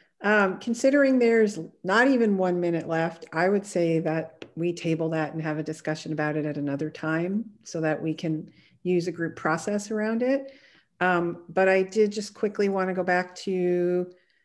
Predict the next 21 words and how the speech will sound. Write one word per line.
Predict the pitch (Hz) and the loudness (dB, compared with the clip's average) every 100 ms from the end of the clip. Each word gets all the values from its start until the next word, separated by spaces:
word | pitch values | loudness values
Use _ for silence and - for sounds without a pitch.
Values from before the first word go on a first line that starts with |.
| _ | _
the | 175 180 | -2 -2
comment | - 190 175 175 180 185 185 175 | -2 -2 0 2 2 0 -4 -2
that | 160 165 | 0 2
I | 165 | 0
wanted | 170 175 175 175 | 0 -2 -4 -6
to | - | -6
make | 175 165 - | -6 -6 -6
before, | 156 - 180 175 170 196 240 233 | -8 -6 -6 -2 0 2 0 -2
which | 180 170 170 - | -2 -2 -2 -8
was, | 175 165 165 165 165 - - _ _ _ _ | -2 0 2 2 -2 -8 -20 _ _ _ _
um, | 175 175 160 160 - _ | 0 2 0 -4 -12 _
my | 180 190 | -4 -4
comment | 190 262 294 302 - | -2 0 2 2 0
earlier | 185 196 214 226 202 185 | -2 0 2 2 2 0
was | 175 170 165 | 0 -4 -4
really | 165 175 180 180 | -4 -2 0 -2
about | 170 165 160 156 156 151 151 _ _ _ _ _ 160 | -2 -2 -2 0 0 -2 -4 _ _ _ _ _ -4
the, | 170 165 160 | 0 0 -2
the | 165 170 | -6 -8
power | - 170 170 170 170 165 - | -6 -2 -2 0 -2 -2 -2
of | 160 160 156 156 156 | -2 -2 -2 -2 -6